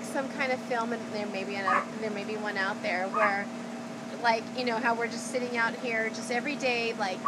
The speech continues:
you know, these, this day and age, but, you know, the, our nine-to-five job is actually we're taking care of another life force on a different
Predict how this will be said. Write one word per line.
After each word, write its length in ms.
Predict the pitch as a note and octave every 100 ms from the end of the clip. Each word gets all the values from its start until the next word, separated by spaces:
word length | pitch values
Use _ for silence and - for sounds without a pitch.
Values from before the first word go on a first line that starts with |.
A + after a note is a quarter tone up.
| G#3+ A3+
you 40 | G3+
know, 100 | F#3 - - - - - - - A#3
these, 240 | B3 A#3 - -
this 200 | A#3+ -
day 200 | B3+ A#3+
and 80 | A#3+
age, 420 | A3 G#3+ A3+ - - - - - - -
but, 260 | B3+ A#3+ A#3+ - -
you 120 | B3+ B3
know, 340 | A#3 A#3 A#3+ - - - - - - - - -
the, 140 | B3 A3+
our 140 | A#3
nine-to-five 720 | A#3+ B3 C4 B3 C4 A#3+ A3+ -
job 400 | G#3+ G#3 A#3 B3 A#3
is 100 | A#3 -
actually 400 | A3+ A3+ - C4 A#3+
we're 200 | A#3 A#3+
taking 460 | - C4 B3 A#3+ A#3
care 200 | B3 A#3+
of 80 | A3+
another 360 | A3+ A3 A3 G#3+ G#3
life 220 | G3+ A#3
force 420 | - G#3 F#3 -
on 100 | A3
a 80 | G#3+
different 360 | G#3+ G#3+ G#3